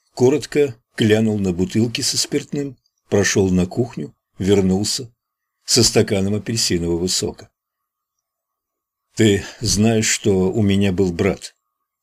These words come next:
и знаешь, что он умер. Но тебе неизвестно, что его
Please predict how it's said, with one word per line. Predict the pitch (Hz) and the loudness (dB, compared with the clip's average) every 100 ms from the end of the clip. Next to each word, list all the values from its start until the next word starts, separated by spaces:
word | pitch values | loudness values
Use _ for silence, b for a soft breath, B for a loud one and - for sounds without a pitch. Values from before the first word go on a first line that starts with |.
| _ | _
и | - | -2
знаешь, | 104 98 95 90 | 0 0 0 -2
что | - - | -2 -2
он | 92 | 0
умер. | 101 95 - - _ _ _ _ _ _ | 0 -2 -6 -18 _ _ _ _ _ _
Но | 101 101 92 - _ _ _ _ - | 0 0 -2 -8 _ _ _ _ -6
тебе | 113 98 101 | -2 2 2
неизвестно, | 95 90 92 127 - 87 - _ _ | 0 0 0 0 -2 -6 -14 _ _
что | - - 123 | -8 -4 0
его | 98 92 110 117 | 0 2 0 -2